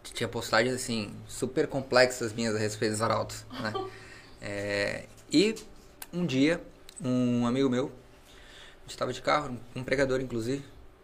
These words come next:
Speaker 1: é, ele falou assim: "Kevin, eu sei que você tem um preconceito com relação aos arautos aí e tudo mais, é, mas você conhece?"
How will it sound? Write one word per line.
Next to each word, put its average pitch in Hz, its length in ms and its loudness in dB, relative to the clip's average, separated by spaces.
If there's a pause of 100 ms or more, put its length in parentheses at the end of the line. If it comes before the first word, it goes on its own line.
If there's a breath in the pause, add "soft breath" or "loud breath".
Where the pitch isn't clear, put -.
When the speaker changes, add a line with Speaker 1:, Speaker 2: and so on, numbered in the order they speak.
(300)
Speaker 1:
é, 107 800 0
ele 123 120 -2
falou 135 220 -6
assim: - 160 -10
"Kevin, 170 300 -2
eu 151 80 -4
sei 175 160 -4
que 170 80 -8
você 165 100 -6
tem 170 100 -10
um 165 80 -6
preconceito 143 600 -4
com 139 80 -10
relação 127 320 -6
aos 127 100 -6
arautos 127 540 0
aí 123 180 0
e 143 60 -2
tudo 135 180 -8
mais, 135 420 -2 (600 loud breath)
é, 120 180 -6
mas - 340 -10
você - 160 -2
conhece?" 165 560 0